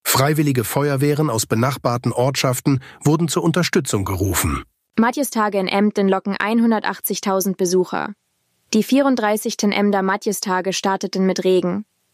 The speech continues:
Speaker 2: endeten jedoch erfolgreich. Mit einhundertachtzigtausend Besuchern, darunter historische Schiffe wie die Großherzogin Elisabeth, verzeichnete das Fest Rekordzahlen.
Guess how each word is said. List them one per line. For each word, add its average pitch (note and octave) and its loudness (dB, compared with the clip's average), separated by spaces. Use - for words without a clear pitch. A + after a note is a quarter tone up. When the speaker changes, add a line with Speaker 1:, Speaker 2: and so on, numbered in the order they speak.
Speaker 2:
endeten A3+ 0
jedoch G#3 -2
erfolgreich. F3+ -4
Mit G#3+ 0
einhundertachtzigtausend G#3 0
Besuchern, F#3+ 0
darunter A#3 0
historische G#3+ 0
Schiffe G3 0
wie F#3+ 0
die F#3+ 2
Großherzogin G3+ 0
Elisabeth, F#3+ 0
verzeichnete A3+ -2
das G3 0
Fest G3 -2
Rekordzahlen. F#3+ -4